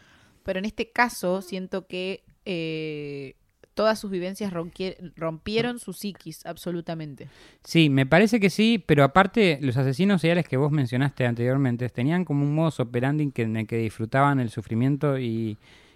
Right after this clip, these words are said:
Speaker 2: y el matar, era lo que buscaban. Me parece que en el caso de esta chica, de Aileen, que le dicen la Dama de la Muerte, este, no era lo que buscaba. Ella era, era, era un tema económico, capaz, como
Speaker 1: Era una
Speaker 2: dijimos,
Speaker 1: cuestión
Speaker 2: tenía
Speaker 1: de
Speaker 2: como un
Speaker 1: subsistencia,
Speaker 2: brote de
Speaker 1: sí.
Speaker 2: psicosis en el momento donde iba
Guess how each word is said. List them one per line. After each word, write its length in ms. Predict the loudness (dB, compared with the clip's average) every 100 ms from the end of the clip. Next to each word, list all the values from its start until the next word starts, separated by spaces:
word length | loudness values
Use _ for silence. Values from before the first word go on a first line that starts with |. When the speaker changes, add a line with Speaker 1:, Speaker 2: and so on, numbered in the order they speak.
| -4
Speaker 2:
y 80 | 0
el 80 | 2
matar, 460 | 2 4 4 2
era 220 | 0 4 4
lo 80 | 4
que 80 |
buscaban. 440 | 0 0 4 4 4
Me 120 | 2
parece 320 | 2 0 0
que 60 | 2
en 60 |
el 60 | 2
caso 220 | 0 2
de 60 | 2
esta 160 | 2 -2
chica, 400 | -4 -2 -2 0
de 80 |
Aileen, 420 | -2 0 0 -2 -6 _ _ _ _
que 80 | -4
le 60 | -4
dicen 180 | -2 -2
la 60 |
Dama 200 | 0 0
de 40 | 0
la 80 | 2
Muerte, 480 | 0 0 -2 -4 -4
este, 600 | -4 -4 -2 0 0 -2
no 160 | 0 4
era 100 | 6
lo 60 | 6
que 60 | 4
buscaba. 360 | 4 6 6 6
Ella 240 | 4 4
era, 220 | 4 2
era, 280 | 2 2 2
era 120 | 2 2
un 40 |
tema 160 | 4 2
económico, 580 | 4 4 6 4 4 2
capaz, 300 | 2 2 2
como 220 | 2 2
Speaker 1:
Era 40 | 2
una 60 |
Speaker 2:
dijimos, 180 | 4 4
Speaker 1:
cuestión 160 | 4 4
Speaker 2:
tenía 140 | 4
Speaker 1:
de 40 | 4
Speaker 2:
como 220 | 4 4
un 60 | 4
Speaker 1:
subsistencia, 280 | 4 2 4
Speaker 2:
brote 260 | 2 4 2
de 180 | 2 0
Speaker 1:
sí. 60 |
Speaker 2:
psicosis 460 | -2 0 0 0 -2
en 80 | 0
el 40 |
momento 300 | 0 0 2 2
donde 240 | 2 0
iba 320 | 0 0 -2